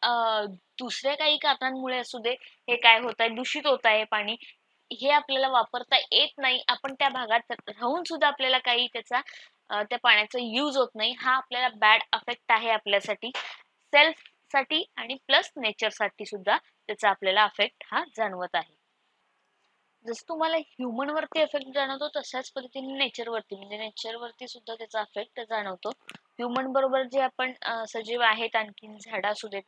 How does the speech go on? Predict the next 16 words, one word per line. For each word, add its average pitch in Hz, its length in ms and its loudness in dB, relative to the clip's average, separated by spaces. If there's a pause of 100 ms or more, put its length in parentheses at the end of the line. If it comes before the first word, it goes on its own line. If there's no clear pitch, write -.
(120)
किंवा 226 220 -4 (420)
तुमचे 247 360 -2 (120)
animal 247 420 4
असू 220 220 0
देत, 214 180 -4 (340)
हे 233 120 -2
दे-, 240 280 0
ह्यांच्यावर 220 460 -2
देखील 214 300 -4
तो 214 120 -2
affect 208 360 0 (120)
जाणवणार 180 460 -4
आहे. 160 180 -12 (400)
त्याच्यानंतर 294 460 0
the 339 120 2
following 285 640 2